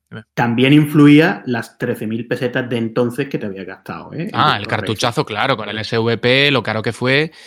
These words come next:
Speaker 2: Claro, es que eso
Speaker 1: Y
Speaker 2: costaba una pasta. Que era, yo creo que he
Speaker 1: Sí,
Speaker 2: dicho
Speaker 1: sí.
Speaker 2: doce mil novecientos noventa, no, yo creo que era más.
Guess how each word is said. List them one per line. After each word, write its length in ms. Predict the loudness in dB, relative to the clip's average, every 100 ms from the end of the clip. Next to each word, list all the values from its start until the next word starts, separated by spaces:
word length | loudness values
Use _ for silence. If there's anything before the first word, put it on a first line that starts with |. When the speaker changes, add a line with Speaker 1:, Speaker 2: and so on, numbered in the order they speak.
| -18
Speaker 2:
Claro, 260 | -6 -2 0
es 40 |
que 240 | 2 2 2
eso 100 | 0
Speaker 1:
Y 40 |
Speaker 2:
costaba 300 | -2 -2 -2
una 120 | -2 -4
pasta. 460 | -8 -16 -20 -20 -10
Que 100 | -4
era, 160 | -2
yo 120 | 0
creo 160 | 2 2
que 80 | 4
he 20 |
Speaker 1:
Sí, 80 | 4
Speaker 2:
dicho 160 | 2 0
Speaker 1:
sí. 60 |
Speaker 2:
doce 120 | -2
mil 140 | -2 0
novecientos 400 | 0 0 0 0
noventa, 260 | 0 0
no, 100 | 0
yo 100 | 0
creo 140 | 0 -2
que 80 | -2
era 100 | -2
más. 500 | -2 -2 -8 -20